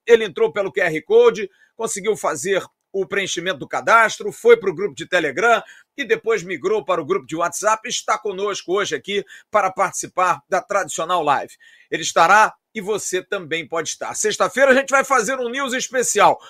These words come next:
o último news do ano. E aí a gente vai ter uma galera, vai ter revezamento de membro pra gente bater papo, trocar ideia, mandar mensagem. É o momento de todo mundo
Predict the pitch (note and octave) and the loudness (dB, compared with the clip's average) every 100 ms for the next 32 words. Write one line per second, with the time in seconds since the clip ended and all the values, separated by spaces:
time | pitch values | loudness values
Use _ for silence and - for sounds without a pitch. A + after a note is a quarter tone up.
0 | - F3+ B3+ F4+ F4 E4 C#4+ B3+ E4 D#4+ | -12 -2 2 4 2 -4 -4 -2 -2 -2
1 | B3+ - - F3+ D#4+ C#4+ A#3 C#3+ - _ | -6 -10 -12 -4 4 6 6 2 -16 _
2 | - - C4+ A3 A#3 A3+ F3+ B3 A3 F#3+ | -8 -4 0 0 -2 -4 -2 -4 -2 2
3 | A3 F3+ F#3 G3+ G#3 E3+ F3 F#3+ B3 A3+ | 2 2 4 8 8 6 2 -2 0 0
4 | A#3+ C4 A#3 G3+ G#3 B3+ F3+ G#3+ F#3+ A3 | 2 0 0 -2 0 -2 -2 -6 0 2
5 | A3 G3 - - - F#3+ G#3 D#3 F3 - | 2 -2 -8 -12 -8 -6 -8 -6 -6 -4
6 | F3+ - G#3 F#3+ - E3+ G3 F3+ A2+ F3+ | -8 2 2 2 -2 -6 -2 -2 -2 0
7 | G3 F3 E3 D#3+ F#3+ D#3+ C#3 - F#3+ F3 | 2 2 -2 -4 -4 -6 -8 0 2 2
8 | D3+ G#3 D#4 B3 F#3+ F3 A3 A#3 A#3+ A3 | 0 -4 0 0 -2 -2 -4 -4 -8 -6
9 | F#3+ D#3+ F#3+ G3 | -6 -6 -8 -8